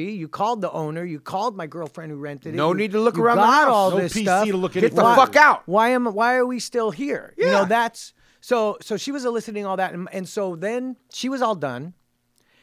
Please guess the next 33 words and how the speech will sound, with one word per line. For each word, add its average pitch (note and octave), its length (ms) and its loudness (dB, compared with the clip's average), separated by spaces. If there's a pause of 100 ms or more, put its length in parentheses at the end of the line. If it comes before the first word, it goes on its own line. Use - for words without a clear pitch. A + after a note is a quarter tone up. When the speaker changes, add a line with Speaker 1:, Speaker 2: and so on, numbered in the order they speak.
(240)
Speaker 1:
And E3+ 580 -4
she - 220 -10
asked, F3 400 -6
uh, E3 100 -8
you D#3+ 140 -12
know, D#3 160 -12 (140)
"Any, E3 280 -12
any E3+ 160 -12
closing D3+ 320 -8
remarks?" F#3+ 400 -8
I D#3+ 40 -14
said, C3+ 260 -16
"Yes." - 340 -20 (560)
And C#3 100 -14
I C#3+ 40 -10
said, C3+ 440 -10
I C3 60 -20
got E3+ 220 -4
up, A3+ 240 -8 (220)
I - 40 -20
stood D#3 240 -10
up, A3 240 -8 (180)
I - 40 -20
said, C3 220 -16
"Your C#3 120 -10
Honor, A3 340 -8 (300)
this F3+ 160 -10
is E3+ 120 -10
a D3 40 -8
very A3 360 -4
important F#3 500 -6
case - 500 -6 (680)
with D#3+ 300 -6